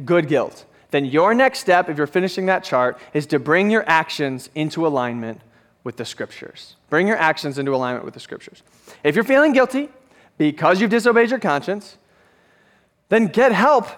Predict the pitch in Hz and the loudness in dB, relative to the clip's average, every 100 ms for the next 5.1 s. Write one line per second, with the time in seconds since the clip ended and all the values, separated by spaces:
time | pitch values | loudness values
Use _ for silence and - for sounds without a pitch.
0 | - 226 - 254 277 254 247 226 220 277 | -2 -2 2 2 4 2 0 2 2 2
1 | 269 160 107 202 - 262 - 240 262 269 | 2 -4 2 2 4 0 0 0 2 4
2 | 262 - 311 233 262 277 277 254 214 165 | 2 2 2 2 0 2 2 2 -2 2
3 | 208 - 254 262 262 226 233 247 208 202 | 0 0 0 4 4 4 2 0 0 -2
4 | 208 220 208 165 196 233 233 269 285 247 | 0 0 0 2 2 2 0 2 2 2
5 | 131 | -2